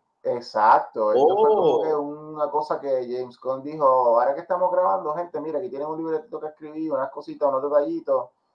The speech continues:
Speaker 1: vamos a hacerlo". Y, eh, a, a mí me gustó la comedia, a mí me gustó la participación de Kevin Bacon, me encantó la revelación al final de, de esta nena,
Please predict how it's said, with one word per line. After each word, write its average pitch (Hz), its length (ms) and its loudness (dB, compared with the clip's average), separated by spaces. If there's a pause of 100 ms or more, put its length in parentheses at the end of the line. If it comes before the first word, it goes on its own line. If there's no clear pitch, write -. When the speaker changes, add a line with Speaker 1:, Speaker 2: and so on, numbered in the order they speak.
(240)
Speaker 1:
vamos 120 200 0
a - 40 4
hacerlo". 117 500 -4 (680)
Y, 110 800 -8 (320)
eh, 104 960 -2 (140)
a, - 320 2
a 113 40 0
mí 120 100 -4
me 139 100 -4
gustó 156 300 0
la 135 140 6
comedia, 156 600 -2
a 107 140 -6
mí 113 80 -8
me 117 120 -8
gustó 123 420 -2
la 123 100 4
participación 117 680 -4
de 113 80 -4
Kevin 117 260 -4
Bacon, - 340 -2
me 120 80 -6
encantó 113 380 0
la 117 80 4
revelación 135 540 2
al 127 120 -4
final 117 500 -4
de, 101 440 -4 (880)
de 98 840 -6 (180)
esta 113 300 -4
nena, 120 340 -2